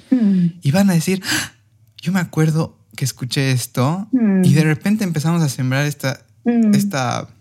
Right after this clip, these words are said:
Speaker 2: ¿no?
Speaker 1: Sí.
Speaker 2: Expandir toda esta onda de siempre hay una mirada diferente y algo
Speaker 1: Lo
Speaker 2: que se
Speaker 1: creo.
Speaker 2: puede hacer y,
Speaker 1: Lo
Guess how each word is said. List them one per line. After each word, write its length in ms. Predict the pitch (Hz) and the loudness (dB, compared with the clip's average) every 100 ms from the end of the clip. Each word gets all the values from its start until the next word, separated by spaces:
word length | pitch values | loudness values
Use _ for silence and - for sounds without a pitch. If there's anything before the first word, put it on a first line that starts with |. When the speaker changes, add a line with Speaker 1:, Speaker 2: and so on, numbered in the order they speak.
| - | -6
Speaker 2:
¿no? 200 | 139 - | -4 0
Speaker 1:
Sí. 60 | |
Speaker 2:
Expandir 580 | 180 175 131 123 139 156 | 0 2 2 2 2 0
toda 200 | 135 123 | -2 0
esta 240 | 123 120 120 | -2 -2 0
onda 280 | 117 120 107 | 2 2 0
de 280 | 104 101 - - - | 0 -4 -8 -20 -16
siempre 480 | - - 160 147 143 | -6 0 2 4 4
hay 100 | 139 | 4
una 300 | 135 127 - | 4 2 -2
mirada 440 | - 127 117 120 123 | -2 2 4 4 4
diferente 720 | 117 110 107 107 113 113 113 | 0 -2 0 0 0 0 -2
y 80 | 110 | 0
algo 180 | 117 123 | 2 2
Speaker 1:
Lo 40 | |
Speaker 2:
que 80 | 143 | 2
se 60 | |
Speaker 1:
creo. 120 | 180 175 | 2 2
Speaker 2:
puede 140 | 113 | 2
hacer 320 | 113 110 110 | 0 0 0
y, 160 | 117 - | -2 -8
Speaker 1:
Lo 80 | - | -4